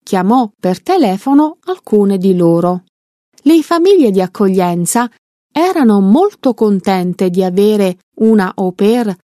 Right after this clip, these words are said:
degli Stati Uniti. Molte volevano che Sofia gli mandasse una lettera ed una fotografia. Molte di loro volevano anche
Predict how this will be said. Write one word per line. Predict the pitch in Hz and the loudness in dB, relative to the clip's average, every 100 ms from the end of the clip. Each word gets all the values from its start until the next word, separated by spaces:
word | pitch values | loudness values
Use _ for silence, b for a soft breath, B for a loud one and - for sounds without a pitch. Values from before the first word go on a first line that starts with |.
| _ | _
degli | 185 190 190 185 | -4 -2 0 -4
Stati | - 208 214 214 | -6 -6 -4 -2
Uniti. | 196 180 175 - 190 196 _ _ _ - | -2 -2 -4 -2 -2 -2 _ _ _ -4
Molte | 202 330 - 247 | -2 -2 -4 -4
volevano | 190 175 185 254 226 190 175 | -2 -2 0 0 0 -2 -4
che | - 180 | -4 -2
Sofia | - 185 - 254 302 247 185 _ _ | -2 -4 0 2 2 0 -4 _ _
gli | - 185 | -2 0
mandasse | 180 175 180 254 - - | 2 0 0 -2 -4 -2
una | 202 320 | 0 0
lettera | 320 214 - 285 285 | 2 0 -2 -2 0
ed | 226 | 0
una | 208 202 | 0 0
fotografia. | 175 185 175 170 165 - 165 170 175 185 _ _ _ _ 196 | -2 -4 -2 -2 -4 -4 -4 -2 -4 -8 _ _ _ _ -4
Molte | 190 190 - 175 | -4 -4 -4 -2
di | 175 | 0
loro | 175 226 269 277 | 0 0 0 -2
volevano | 214 180 170 196 214 180 170 | -2 -2 0 0 0 -2 -4
anche | 170 247 - 320 | -2 -2 -2 -2